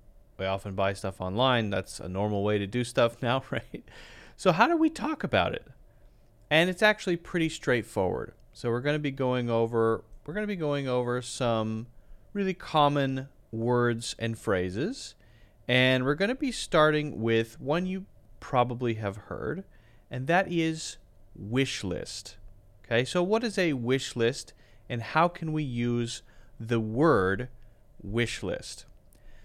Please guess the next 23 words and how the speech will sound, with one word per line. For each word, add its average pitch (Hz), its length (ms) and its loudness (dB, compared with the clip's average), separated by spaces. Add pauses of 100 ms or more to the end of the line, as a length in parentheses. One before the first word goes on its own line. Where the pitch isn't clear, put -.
(100)
So 156 140 0
a 151 200 2 (160)
wish 135 600 0
list 98 500 0 (460)
is 135 140 0
something 180 460 0
that 151 300 2 (220)
we 131 140 -2
simply 180 760 -2
want 110 540 0
to 151 140 -4
have, 139 500 2 (1300)
or 107 300 -2
rather 98 300 0
a 113 60 4
list 151 320 4
of 117 120 -4
things 95 260 -2
that 82 100 -4
we 98 100 -4
want 95 260 -4
to 95 100 -8
have, - 360 -8